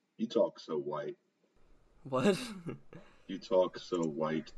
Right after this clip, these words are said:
Speaker 2: It's, well, I, listen, I <laughs>
Speaker 1: Nagoya, Japan.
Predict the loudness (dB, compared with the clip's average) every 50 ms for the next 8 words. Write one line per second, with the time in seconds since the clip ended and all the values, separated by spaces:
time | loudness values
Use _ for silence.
0 | -12 -12 -12 -12 -14 -14 -14 -18 -20 -20 -20 -20 -20 -20 -20 -20 -18 -12 -12 -12
1 | -10 -12 -14 -12 -12 -8 -8 -8 -6 -4 -4 -4 -4 -6 -6 -6 -6 -4 -2 -2
2 | 0 2 4 4 2 2 0 -2 -4 -2 4 10 10 12 12 12 10 10 10 10
3 | 12 12 12 10 8 6 2 2 2 2 2 6 6 6 6 4 -4 -4 0 0
4 | 0 2 0 2 2 2 2 0